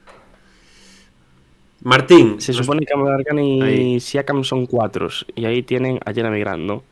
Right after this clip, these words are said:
Speaker 1: Agente libre, Jeremy Grant, ¿no? Y sin restricciones,
Speaker 2: También.
Speaker 1: además.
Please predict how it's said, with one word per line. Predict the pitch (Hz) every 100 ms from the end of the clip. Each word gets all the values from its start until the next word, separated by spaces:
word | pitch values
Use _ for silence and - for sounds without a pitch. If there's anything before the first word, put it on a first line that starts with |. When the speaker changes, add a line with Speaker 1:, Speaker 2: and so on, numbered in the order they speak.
| _
Speaker 1:
Agente | 120 117 143 143
libre, | 175 127 107 113
Jeremy | 127 123
Grant, | 139 147 107 - _ _ _
¿no? | 123 139 170 180 _
Y | 123
sin | - 160
restricciones, | 147 139 - 110 135 113
Speaker 2:
También. | 117 143
Speaker 1:
además. | 127 -